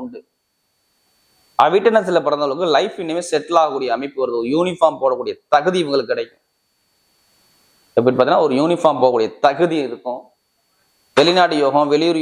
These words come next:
யோகம், படிப்பு கல்வி, உத்தியோகத்துல உயர் பதவி, இது எல்லாமே நல்லா இருக்கும். நெருப்பு சார்ந்த துறை, இரும்பு சார்ந்த துறை, காக்கி யூனிஃபார்ம் போட்டு வேலை பார்க்கக்கூடிய நபர்கள், ராணுவத்துறை, இது எல்லாமே சூப்பரா இருக்கும். ரொம்ப கஷ்டப்பட்டுட்டீங்க, இனிமே இந்த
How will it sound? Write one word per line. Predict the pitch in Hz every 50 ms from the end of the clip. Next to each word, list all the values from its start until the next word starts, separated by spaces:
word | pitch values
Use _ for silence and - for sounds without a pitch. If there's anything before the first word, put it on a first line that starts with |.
| 147 131
யோகம், | 123 127 131 139 143 143
படிப்பு | 147 147 160 156 160 156 143
கல்வி, | 147 135 123 135 139 143 135 143
உத்தியோகத்துல | 147 147 170 170 160 143 139 135 131
உயர் | 131 135 127 - -
பதவி, | 127 127 120 123 131 135 131 - _ _ _ -
இது | 131 131
எல்லாமே | 135 143 147 143 135 127
நல்லா | 127 127 131 127 120
இருக்கும். | 117 110 - 120 - _ _ _ _ _ _ _ _ _ _ _ _ _ _ _ _ - 143
நெருப்பு | 156 - 185 180 185 180
சார்ந்த | - 165 160 151 147 127 123
துறை, | 131 139 147 139 147
இரும்பு | 156 165 160 165 160
சார்ந்த | 160 147 143 139 120 123
துறை, | 127 127 123 131 139 - - -
காக்கி | 143 147 147 - 160
யூனிஃபார்ம் | 156 147 143 127 135 131 127 120
போட்டு | 117 120 127
வேலை | 131 123
பார்க்கக்கூடிய | 120 127 117 120 117 120 117
நபர்கள், | 117 113 117 131 135 139 131 - - 127
ராணுவத்துறை, | 139 143 147 151 151 143 131 - - 127 135 135
இது | 131 143
எல்லாமே | 160 180 180 180 170 -
சூப்பரா | 170 151 - 143 139 110
இருக்கும். | 95 - - - _ _ _ _ _ _ _ _ _ _ _ _ _ _ _ _ -
ரொம்ப | 147 170 196 202 214 208 175 151 - - 156
கஷ்டப்பட்டுட்டீங்க, | 156 - - 190 160 160 147 131 135 143 139 156 165
இனிமே | 156 160 160 156
இந்த | 139 -